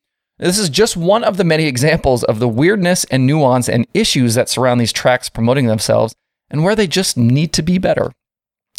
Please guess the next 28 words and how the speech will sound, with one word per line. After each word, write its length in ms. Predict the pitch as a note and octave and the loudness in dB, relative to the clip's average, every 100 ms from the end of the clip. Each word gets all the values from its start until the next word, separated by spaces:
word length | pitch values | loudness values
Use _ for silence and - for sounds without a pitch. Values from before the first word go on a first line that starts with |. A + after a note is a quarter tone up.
| - _ _ - | -20 _ _ 0
Uh, 140 | F3+ | 2
in 140 | G3+ G3+ | 2 0
other 300 | G#3+ A3+ F#3 | 2 2 0
dirt 200 | F3+ G3 | 0 0
racing 360 | F#3 F3+ E3+ | 0 0 -2
shows 380 | - - F3+ E3 | -2 0 0 0
this 200 | C#3+ - | -2 0
week, 200 | D3 E3+ | 0 0
you 80 | D#3 | -2
can 100 | D#3 | 0
hear 160 | D#3+ D#3 | 2 2
Logan 280 | D3 C#3+ | 2 2
Seavey 400 | B2 - E3 E3 C#3 | -2 0 0 0 0
on 220 | C3 A#2+ | 0 2
Loud 320 | A#2 D3 D#3+ | 2 2 2
Pedal, 260 | - D3+ D3+ | 2 2 2
Reese 220 | D3 D#3+ | 2 0
Moran 480 | C3+ B2+ C3+ C3 A2+ - | 2 2 2 2 0 0
on 240 | B2 A2 | 0 0
Passing 400 | - C3 C3+ A#2+ | 0 -2 0 -2
Points, 340 | - A#2+ A#2 - | 0 0 0 -2
Brandon 380 | B2+ B2 A2 | -2 0 0
Wimmer 280 | G#2+ C#3 B2+ | 0 0 0
on 120 | A#2 | 0
the 100 | A2 | 0
Dirt 280 | G#2 B2+ A#2 | -2 -2 -4
from 180 | - G#2 | -4 -2
Knoxville, 520 | A2+ A#2+ - B2+ A#2 | 0 -2 0 0 0